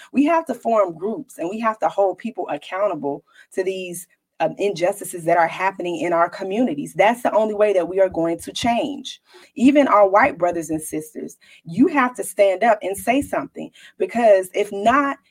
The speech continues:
it will come knocking at your door, okay? Who are they gonna oppress next? Okay, we've already been oppressed for hundreds and hundreds of years, but I feel like even poor white people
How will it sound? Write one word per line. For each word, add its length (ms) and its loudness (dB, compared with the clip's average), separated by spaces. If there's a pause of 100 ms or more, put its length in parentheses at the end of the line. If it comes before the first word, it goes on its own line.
(160)
it 160 2
will 140 2
come 340 -4
knocking 420 -2
at 220 2
your 180 0
door, 460 -8 (340)
okay? 400 0 (160)
Who 240 2
are 140 0
they 180 -2
gonna 320 0
oppress 480 -4
next? 600 -6 (600)
Okay, 300 0
we've 280 2
already 640 4
been 160 0
oppressed 520 -2
for 120 -2
hundreds 440 -6
and 100 -8
hundreds 340 -8
of 100 -12
years, 420 -6 (280)
but 120 4
I 160 2
feel 300 -2
like 280 0
even 340 -2
poor 380 0
white 320 0
people 500 -14